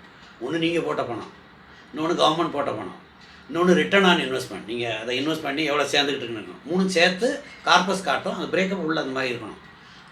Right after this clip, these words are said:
அந்த நீங்க போட்ட பணத்துல இருபத்தஞ்சு பர்சன்ட் எடுக்கலாம். இந்த மாதம் எடுக்கிறீங்கன்னா,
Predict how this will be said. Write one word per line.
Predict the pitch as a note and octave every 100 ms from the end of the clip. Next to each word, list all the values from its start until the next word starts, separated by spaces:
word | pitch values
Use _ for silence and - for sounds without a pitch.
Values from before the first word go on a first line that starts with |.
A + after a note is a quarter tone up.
| -
அந்த | A#2+
நீங்க | A#2+ D#3+ B3+ C4
போட்ட | G3 G#3 G3+
பணத்துல | F3+ E3 D#3+ A#3 E3+
இருபத்தஞ்சு | D#3 B2+ A2+
பர்சன்ட் | G#2+ G2+
எடுக்கலாம். | F2+ - -
இந்த | B2 C#3
மாதம் | C3+ E3+ G3+
எடுக்கிறீங்கன்னா, | E3 D3+ C#3 C#3 G#3+